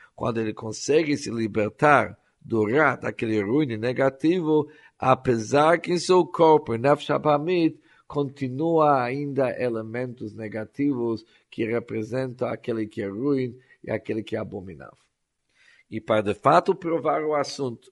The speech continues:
que existe uma maneira de servir a Hashem, uma forma do brichá que precisa fugir,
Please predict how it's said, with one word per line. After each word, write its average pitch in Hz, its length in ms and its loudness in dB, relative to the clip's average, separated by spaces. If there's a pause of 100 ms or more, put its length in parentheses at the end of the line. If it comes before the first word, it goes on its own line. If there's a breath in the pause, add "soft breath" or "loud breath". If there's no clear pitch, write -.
que - 120 -8
existe 117 460 -6
uma 139 160 0
maneira 127 540 -2
de 127 160 -4
servir 131 460 -2
a 127 40 4
Hashem, 113 420 -2 (920)
uma 113 180 2
forma 156 400 4
do 127 140 0
brichá 117 640 -2
que 135 180 -8
precisa 139 460 -4
fugir, 95 720 -8